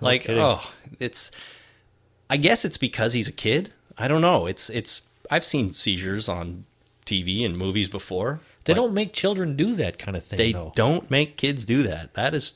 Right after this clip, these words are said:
Speaker 2: true.
Speaker 1: That's tough.
Speaker 2: Eh, you know, Chandler did a nice job, though.
Speaker 1: He did.
Speaker 2: Um,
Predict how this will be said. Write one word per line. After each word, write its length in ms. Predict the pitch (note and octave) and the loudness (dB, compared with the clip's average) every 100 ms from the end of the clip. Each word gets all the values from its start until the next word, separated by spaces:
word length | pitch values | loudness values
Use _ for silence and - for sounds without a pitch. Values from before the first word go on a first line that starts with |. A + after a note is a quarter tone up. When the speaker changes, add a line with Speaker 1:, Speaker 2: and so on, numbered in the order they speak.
| _ | _
Speaker 2:
true. 380 | - C3 A#2 - - - - - - - - - - | -4 -2 -2 -4 -16 -20 -20 -20 -20 -20 -20 -20 -14
Speaker 1:
That's 180 | A#2+ | -14
tough. 400 | - E3+ - - - _ | -6 -8 -8 -14 -20 _
Speaker 2:
Eh, 260 | G#2+ E2+ E2+ G2 | -18 -16 -12 -4
you 100 | A2+ | -2
know, 160 | A2+ | 0
Chandler 380 | B2+ - C3 D#3 | 0 0 2 2
did 180 | C3 B2+ | 2 2
a 40 | |
nice 240 | A2+ B2+ - | 4 4 4
job, 300 | C#3+ B2+ F2+ | 2 2 0
though. 220 | E2 G2 - | -6 -10 -12
Speaker 1:
He 140 | - A2+ | -6 -2
did. 260 | B2+ - - | -2 -4 -10
Speaker 2:
Um, 380 | - F#2 F2+ F2+ | -8 -6 -4 -6